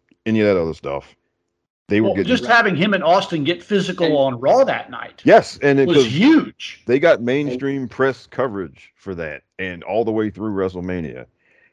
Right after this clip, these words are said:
Speaker 1: and that got a boatload of attention on them that was not on them, and that was as big a part, that was as important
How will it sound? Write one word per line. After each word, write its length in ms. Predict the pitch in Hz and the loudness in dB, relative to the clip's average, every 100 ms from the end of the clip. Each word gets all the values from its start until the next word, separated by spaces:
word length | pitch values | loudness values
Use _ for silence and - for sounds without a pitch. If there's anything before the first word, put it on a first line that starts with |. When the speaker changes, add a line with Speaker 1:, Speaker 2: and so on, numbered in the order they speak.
| _ | _
Speaker 1:
and 400 | 92 95 87 82 - _ _ | -2 -2 -2 -6 -12 _ _
that 360 | 87 90 110 95 | -8 0 0 0
got 300 | 110 110 82 _ _ _ | 0 0 -2 _ _ _
a 100 | 95 | -14
boatload 480 | 85 117 131 98 107 | -2 0 0 -2 -6
of 80 | 90 | -6
attention 480 | 87 117 107 98 92 | -10 -8 -8 -8 -10
on 220 | 92 92 | -8 -8
them 460 | 92 87 87 80 76 _ _ - | -6 -6 -6 -8 -14 _ _ -10
that 120 | 104 | -8
was 140 | 80 82 | -8 -6
not 200 | 92 90 | -4 -2
on 200 | 95 76 | -2 -4
them, 200 | 64 50 - | -12 -18 -10
and 160 | 87 | -8
that 180 | 82 90 | -4 -4
was 220 | 104 90 | -4 -6
as 100 | 85 | -10
big 260 | 73 76 101 | -10 -4 -2
a 60 | 101 | -2
part, 380 | - 95 92 | 0 0 0
that 100 | 101 | 2
was 160 | 123 104 | 0 0
as 80 | 98 80 _ _ - | -8 -12 _ _ -12
important 500 | 101 139 143 101 | -6 -2 -2 -4